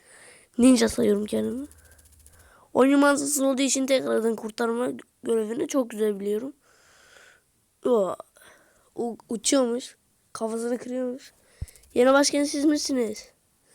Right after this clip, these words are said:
Oo, ben eski başkanı istiyorum. Çünkü peruk, peruk,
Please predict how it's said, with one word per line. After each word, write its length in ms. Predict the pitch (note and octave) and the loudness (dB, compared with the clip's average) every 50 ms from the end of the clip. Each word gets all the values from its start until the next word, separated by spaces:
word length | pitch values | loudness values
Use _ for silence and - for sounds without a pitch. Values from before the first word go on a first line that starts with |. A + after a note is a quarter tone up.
| _ _ _ _ _ _ _ _ - - _ _ _ _ _ _ _ _ _ _ - | _ _ _ _ _ _ _ _ -20 -20 _ _ _ _ _ _ _ _ _ _ -2
Oo, 560 | - A#3 A3+ A3 A3 G#3+ G#3+ G#3 G3+ G3 G3 | -2 0 2 2 4 4 4 2 2 2 2
ben 140 | G#3 G#3+ A3 | 2 4 4
eski 280 | A#3 A3 - - - A#3+ | 4 2 0 0 0 0
başkanı 360 | A#3+ A3+ A3+ A#3 - A3+ A3 | 2 2 0 -2 -2 -2 0
istiyorum. 380 | A#3 A#3 - - - A3 A3 G#3 | -2 -2 -2 -4 -4 -2 -2 -2
Çünkü 300 | - A#3 A3+ A#3 A#3+ A#3+ A3 - - - - - | -2 -4 -4 -4 -4 -4 -6 -8 -14 -20 -14 -6
peruk, 400 | A3+ A3 A3+ A#3+ A3+ - _ - | -2 0 0 0 -2 -6 _ -4
peruk, 300 | A#3+ A#3 A3+ A#3 A3+ | 0 0 0 0 -2